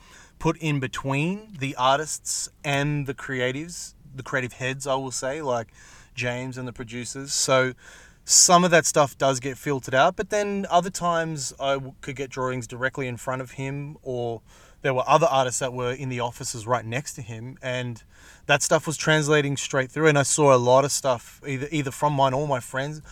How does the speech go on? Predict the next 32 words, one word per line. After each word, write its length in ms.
great 220
artists 460
like 140
Jeremy 360
Love, 480
uh, 360
Eddie 180
Taylor 320
was 180
on 180
there 180
as 160
well, 240
and 200
of 120
course, 420
um, 560
Ed 220
Natividad 720
and 120
my 80
friend 260
Matt 180
Hatton 300
was 140
a 40
storyboard 500
artist 320
on 120
it. 140
And, 320
uh, 260